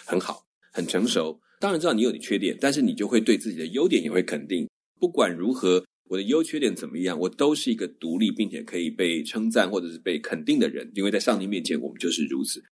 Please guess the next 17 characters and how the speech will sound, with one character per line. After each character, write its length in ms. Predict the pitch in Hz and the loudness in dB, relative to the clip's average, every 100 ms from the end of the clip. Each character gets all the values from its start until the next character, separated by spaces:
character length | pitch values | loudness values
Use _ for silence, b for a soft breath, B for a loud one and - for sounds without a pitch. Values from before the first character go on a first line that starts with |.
| _ | _
不 120 | 113 | -2
是 120 | 117 | 0
因 60 | 127 | 2
为 100 | 127 | 0
我 120 | 92 | -2
们 100 | 80 | -4
做 140 | 90 120 | 0 0
得 80 | |
多 200 | 76 85 | 0 -4
好， 280 | - 82 - _ _ | -4 -4 -12 _ _
所 80 | 135 | 0
以 120 | 147 | 2
你 40 | 92 | 2
就 120 | 117 | -2
不 160 | 95 | -2
会 100 | 113 | 0
被 240 | 113 113 | 0 0